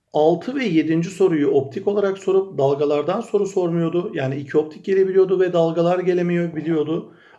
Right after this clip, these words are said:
Ama son üç dört yıldır hep altıncı soruyu dalgalar konusundan, yediyi de optikten soruyorlar.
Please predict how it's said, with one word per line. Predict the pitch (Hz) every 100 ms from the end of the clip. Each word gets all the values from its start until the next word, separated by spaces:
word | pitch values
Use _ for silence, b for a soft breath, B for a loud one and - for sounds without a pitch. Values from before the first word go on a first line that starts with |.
| -
Ama | 214 214
son | - 214 220
üç | 180 -
dört | 208 233 -
yıldır | 151 131 226 - b b
hep | - 240 247 -
altıncı | 175 165 165 160 139
soruyu | - 143 127 117
dalgalar | 143 170 180 190 190 185
konusundan, | 190 180 190 190 185 202 b b b _
yediyi | 135 196 180 165 139
de | 185 233 - _ _ _ _
optikten | 196 196 175 165 143
soruyorlar. | 123 139 127 123 -